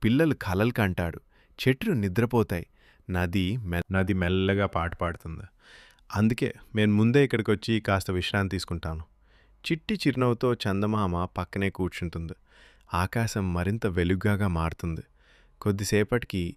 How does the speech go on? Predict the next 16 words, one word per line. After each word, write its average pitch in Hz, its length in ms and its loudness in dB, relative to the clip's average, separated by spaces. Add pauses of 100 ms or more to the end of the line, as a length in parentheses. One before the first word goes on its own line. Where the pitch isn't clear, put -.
(120)
చందమామ 117 520 0
మళ్ళీ 95 400 0
మెల్లగా 95 560 0
ఆకాశంలోకి 87 680 -2
వెళ్తాడు. 80 380 -6 (640)
చిట్టి 165 320 -4
చేత్తో 139 340 2
ఊపుతూ 95 400 -2
అంటుంది, 85 480 -2 (640)
"మళ్ళీ 92 360 2
రేపొస్తావా?" 113 760 0 (600)
దూరం 117 460 2
నుంచి 107 480 -2 (100)
చందమామ 101 540 0
స్వరం 92 360 -2
వినిపిస్తుంది, 85 640 -4